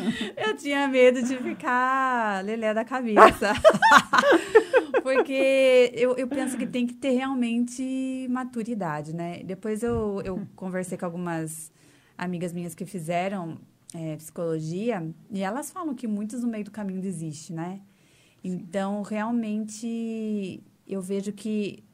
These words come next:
Speaker 1: é um propósito muito importante pra humanidade, né?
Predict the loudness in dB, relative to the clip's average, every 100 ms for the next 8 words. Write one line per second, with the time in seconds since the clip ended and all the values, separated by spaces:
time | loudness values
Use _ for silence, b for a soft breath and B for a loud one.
0 | _ -12 -4 -4 -4 -6 -8 -8 -4 0
1 | 0 -2 -6 -6 -2 -2 -2 -6 -6 -8
2 | -8 -8 -6 -6 -8 -8 -6 -6 -6 -6
3 | -6 -8 -8 -8 -8